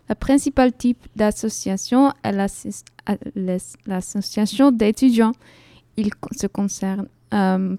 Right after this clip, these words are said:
la, pour la plupart des universités et pas vraiment, euh, l'enseignement professionnel. Donc, pour moi, il s'agit d'un premier point à soulign-, souligner, euh, concernant la, l'association étudiant.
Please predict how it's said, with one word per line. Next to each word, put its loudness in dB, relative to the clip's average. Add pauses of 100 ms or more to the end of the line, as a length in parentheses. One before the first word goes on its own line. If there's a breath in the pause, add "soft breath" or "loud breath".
la, -2
pour 0
la 4
plupart 0
des -2
universités 0 (540 soft breath)
et 0
pas 2
vraiment, 4 (120)
euh, 2
l'enseignement -2 (420)
professionnel. -4 (480 soft breath)
Donc, 0
pour 0
moi, 6
il 0
s'agit 0
d'un 0
premier -2 (120)
point -4
à -2
soulign-, -4 (100)
souligner, 0 (800 soft breath)
euh, 2
concernant -2
la, -2 (140)
l'association -4
étudiant. 0